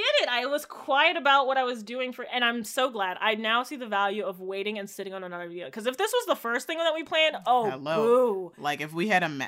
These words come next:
Speaker 2: like, already announced it before it was even
Speaker 1: Oh, yuck.
Speaker 2: it would have
Speaker 1: Ooh.
Speaker 2: been like, <laughs> "So sorry about that, guys, but, um," <laughs>
Speaker 1: Yeah, and then for everybody who was, like, in the critique committee who's like, Oh my God, like, wasn't this a book thing at one time. Like, this was gonna be a book club at some point. Like, there was just so many ideas bouncing around. But this feels, like,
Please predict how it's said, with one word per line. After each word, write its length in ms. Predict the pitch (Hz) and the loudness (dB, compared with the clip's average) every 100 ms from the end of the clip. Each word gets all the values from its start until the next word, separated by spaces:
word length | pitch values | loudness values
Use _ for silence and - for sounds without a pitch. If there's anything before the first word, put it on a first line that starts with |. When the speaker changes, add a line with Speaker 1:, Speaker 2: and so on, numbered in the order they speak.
| - | -6
Speaker 2:
like, 200 | 147 135 | -6 -2
already 340 | 135 147 151 | -2 -2 -4
announced 440 | 147 135 135 139 175 | -6 -4 -4 -6 -10
it 100 | 143 | -10
before 380 | 135 147 143 143 | -14 -12 -10 -8
it 60 | |
was 200 | 139 139 | -10 -10
even 580 | 143 139 135 131 131 127 | -12 -10 -10 -10 -10 0
Speaker 1:
Oh, 160 | 220 226 | 2 2
yuck. 420 | 180 220 233 - - - | -2 2 2 2 -6 -6
Speaker 2:
it 80 | 262 - 311 | -10 -16 -8
would 100 | 370 | -2
have 120 | 370 | -2
Speaker 1:
Ooh. 20 | 294 | -2
Speaker 2:
been 120 | 147 | -4
like, 240 | 139 135 - | -6 -6 -4
<laughs> 480 | 202 269 226 208 | 0 2 2 0
"So 160 | 202 180 | -2 -6
sorry 340 | 175 190 208 | 0 4 6
about 200 | 196 160 156 | 4 0 0
that, 160 | 156 | 0
guys, 340 | 151 147 147 156 | 2 0 -2 -4
but, 160 | 156 | -2
um," 460 | 151 147 151 147 139 - 233 | 0 0 -2 -6 -10 -10 -10
<laughs> 280 | - 349 | -4 -4
Speaker 1:
Yeah, 300 | 240 262 247 | 4 6 8
and 100 | 247 | 6
then 120 | 262 285 | 2 0
for 80 | 294 | 0
everybody 280 | 240 262 285 | -2 -4 -6
who 80 | |
was, 120 | 277 247 | -6 -6
like, 120 | 226 | -6
in 80 | 226 | -6
the 80 | 220 | -6
critique 380 | 220 208 233 | -8 -8 -14
committee 240 | 226 233 233 | -10 -8 -8
who's 160 | 233 | -6
like, 160 | 214 214 | -4 -4
Oh 80 | 311 | -2
my 120 | 370 | -4
God, 280 | 349 339 330 | 0 2 2
like, 240 | 240 214 - | 0 -2 -4
wasn't 300 | 208 285 415 | -8 -4 -6
this 80 | 359 | -6
a 40 | |
book 240 | 202 214 - | -8 -10 -10
thing 180 | 302 294 | -6 -4
at 80 | 285 | -4
one 120 | 294 | -4
time. 240 | 302 285 | -4 -4
Like, 140 | 214 185 | -6 -6
this 160 | 214 226 | -8 -8
was 80 | |
gonna 160 | 247 226 | -6 -4
be 80 | 214 | -4
a 40 | |
book 280 | 180 - 202 | -8 -8 -10
club 240 | - 226 220 | -2 -2 -2
at 120 | 214 | -6
some 220 | 226 220 | -8 -8
point. 300 | 214 220 208 | -6 -4 -4
Like, 140 | 320 339 | -6 -4
there 80 | |
was 140 | 294 254 | -4 -4
just 160 | 262 - | -10 -8
so 160 | 202 | -8
many 220 | 190 190 | -8 -8
ideas 360 | 160 175 180 185 | -8 -10 -10 -12
bouncing 320 | 180 170 170 | -12 -14 -14
around. 160 | 147 175 | -12 -2
But 200 | 220 220 | -2 0
this 200 | 339 370 | -4 -2
feels, 320 | 381 381 370 | -2 -2 0
like, 260 | 277 226 | 0 0